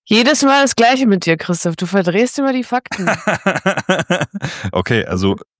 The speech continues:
Speaker 2: du behauptest also, ich hätte, ähm, dieses Thema immer wieder auf die lange Bank geschoben. Ähm, äh, das akzeptiere ich,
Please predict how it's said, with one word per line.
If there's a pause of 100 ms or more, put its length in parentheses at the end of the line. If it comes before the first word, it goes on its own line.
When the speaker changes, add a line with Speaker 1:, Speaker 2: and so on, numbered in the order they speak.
(120)
Speaker 2:
du
behauptest
also,
ich
hätte, (100)
ähm,
dieses
Thema
immer
wieder
auf
die
lange
Bank
geschoben. (520)
Ähm, (120)
äh,
das
akzeptiere
ich,